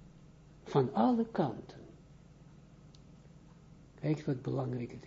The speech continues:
is. Dus, nog een keer, dat de onreine ge-, geest wil hem,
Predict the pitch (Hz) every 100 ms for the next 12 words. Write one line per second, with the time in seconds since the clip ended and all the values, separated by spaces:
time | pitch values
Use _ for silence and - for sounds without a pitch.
0 | - - - - - - - - 180 -
1 | - - - - - - - - - 135
2 | 120 147 226 175 139 - - 196 - 233
3 | 233 - - - - - - - - 123
4 | 220 175 135 - 98 170 139